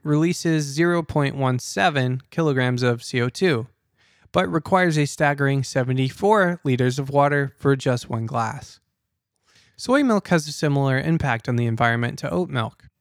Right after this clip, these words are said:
Although it emits around zero point zero three kilograms more C O two than oat, it needs around half the amount of water, and just a little less land is needed to grow the crops.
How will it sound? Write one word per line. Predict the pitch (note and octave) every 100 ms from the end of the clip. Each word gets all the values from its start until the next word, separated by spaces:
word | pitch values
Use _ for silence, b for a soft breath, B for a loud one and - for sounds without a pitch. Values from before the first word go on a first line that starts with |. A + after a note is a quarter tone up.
| _ _ B B B B
Although | - E3 F#3+ B3+
it | C4 - -
emits | D#3 D#3+ -
around | D3+ D3 C#3 C3+
zero | B2+ E3+ E3
point | C#3+ D3+ D3 D#3
zero | C#3 C3+ C3
three | D3 C3+
kilograms | - D3 C3+ B2+ B2 B2 - G#3+
more | D3+ F#3 A3
C | - E3+ C3+
O |
two | B2 - C#3
than | A#2 -
oat, | G3 E3+ - - _ _ _
it | G3 G#3+
needs | A3 G3+
around | E3+ E3 D3
half | - G3 -
the | C#3+
amount | B2 A#2 A2+
of |
water, | A#2+ E3+ F3 E3+ - B B B
and | F#3 F3
just | E3 E3
a |
little | D3 C#3+ C#3+
less | C3+ C3 -
land | C3+ C3 B2
is | A#2 -
needed | B2+ B2+ B2+
to | C3
grow | A#2+ A#2+ A2+
the | C3
crops. | - A#2 - - -